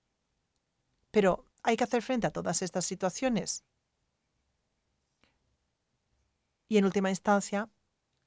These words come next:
elaborar acuerdos entre todas las partes para poder estar siempre cumpliendo con las normas.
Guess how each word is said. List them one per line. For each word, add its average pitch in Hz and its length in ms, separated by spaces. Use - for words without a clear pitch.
elaborar 165 500
acuerdos - 680
entre 180 220
todas 170 280
las 156 140
partes 220 580
para 180 200
poder 175 280
estar 185 260
siempre 190 520
cumpliendo 180 480
con 214 160
las 160 180
normas. 175 600